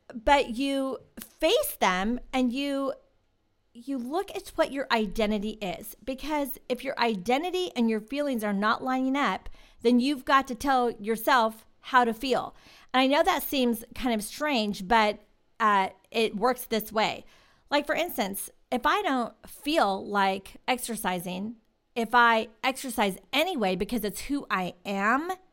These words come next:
even though it's not how I feel, eventually the feeling will follow.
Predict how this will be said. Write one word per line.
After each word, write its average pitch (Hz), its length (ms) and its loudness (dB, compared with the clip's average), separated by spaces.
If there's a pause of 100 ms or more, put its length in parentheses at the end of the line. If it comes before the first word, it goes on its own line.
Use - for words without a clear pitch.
(220)
even 247 220 0
though 240 140 4
it's 208 180 -2
not 214 140 -4
how 214 180 -2
I 180 180 -2 (140)
feel, 294 480 2 (640)
eventually 277 640 2
the 240 120 4
feeling 294 520 0
will 254 140 4
follow. 285 520 0